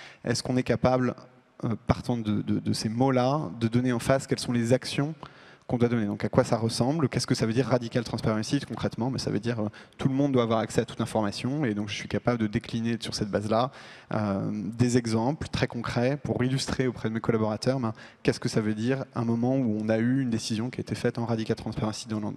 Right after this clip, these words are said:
dans l'entreprise, qu'est-ce qu'on a mis en place pour le, pour, pour, pour nourrir cette, euh, cette valeur-là, et réciproquement, quels sont les, les mauvais exemples. Et, et, et ce livre de Ben Horowitz dont je vous parlais, bah, finalement, il, il nous a énormément inspiré parce qu'il fait ce rapprochement dans un,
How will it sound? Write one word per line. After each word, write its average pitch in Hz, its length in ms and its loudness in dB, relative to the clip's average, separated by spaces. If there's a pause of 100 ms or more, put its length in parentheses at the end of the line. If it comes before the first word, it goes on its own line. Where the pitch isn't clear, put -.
(120)
dans 107 80 0
l'entreprise, 123 580 0
qu'est-ce - 160 -4
qu'on 107 120 -2
a 101 40 0
mis 123 140 2
en 120 80 0
place 123 260 -2
pour 107 220 -2
le, 107 80 -2 (640)
pour, 107 180 -2
pour, - 220 -8
pour - 180 -16 (1040)
nourrir 139 520 2
cette, - 260 -2
euh, 107 240 0
cette 113 220 -2
valeur-là, 110 520 2 (200)
et 123 80 0
réciproquement, 120 580 -2
quels 117 140 -2
sont - 120 -4
les, 107 200 0 (320)
les 113 100 0
mauvais 117 320 2
exemples. 104 480 -2
Et, 110 80 -2
et, 107 480 0
et 107 40 -2
ce - 120 -2
livre 127 180 2
de 123 80 2
Ben 120 140 4
Horowitz 120 240 2
dont 117 80 0
je - 80 -6
vous 113 80 -8
parlais, 123 380 2 (440)
bah, 110 80 0
finalement, 117 540 2
il, 107 320 -2
il 110 140 -2
nous 110 120 0
a 117 40 4
énormément 120 280 2
inspiré 127 340 2
parce 127 120 0
qu'il - 140 -2
fait - 140 0
ce - 100 -2
rapprochement 127 580 -2
dans 110 180 -2
un, 107 200 -2